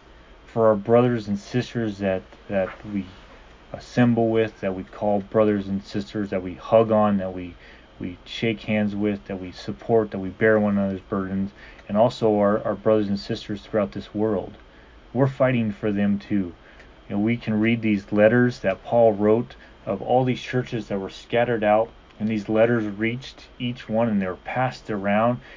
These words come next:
and they encouraged, they admonished, they strengthened, they helped each and every one fight that good fight. Turn with me to First Timothy chapter six. First Timothy chapter six.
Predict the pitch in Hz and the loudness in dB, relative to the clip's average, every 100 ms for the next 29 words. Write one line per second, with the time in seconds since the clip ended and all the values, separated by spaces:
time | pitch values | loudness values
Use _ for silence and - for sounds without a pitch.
0 | - 104 101 95 90 - 117 127 131 113 | -14 -4 -2 -2 -6 -4 2 4 4 2
1 | 104 98 92 95 110 120 131 131 - - | -2 -2 -2 2 4 4 0 -4 -16 -20
2 | - 107 98 - - - 127 131 - 131 | -8 -6 -4 -6 -10 0 2 2 0 0
3 | 131 131 - - - - 117 113 - 139 | 0 -2 -8 -20 -20 -10 -6 -4 2 0
4 | 135 - 131 - 110 107 110 107 110 98 | 0 -6 -6 -4 -4 -4 -2 2 2 2
5 | 90 - - - 113 110 104 - - 95 | -4 -10 -20 -4 2 2 0 -10 -6 -6
6 | - 104 95 - 98 90 - - - 120 | -4 -6 -8 -4 -2 -2 -4 -18 -8 -2
7 | 120 110 107 92 - 104 101 - 101 98 | 0 0 -4 -6 -6 -6 -6 -6 -4 -4
8 | - 85 - 95 - 92 - 95 - - | -6 -12 -4 -4 -4 -14 -12 -12 -12 -16
9 | - - - - - - - - 101 - | -20 -20 -20 -20 -20 -20 -20 -12 -12 -8
10 | 107 101 - 98 - 92 - - - 92 | -6 -6 -6 -12 -8 -8 -8 -14 -12 -12
11 | - - | -14 -20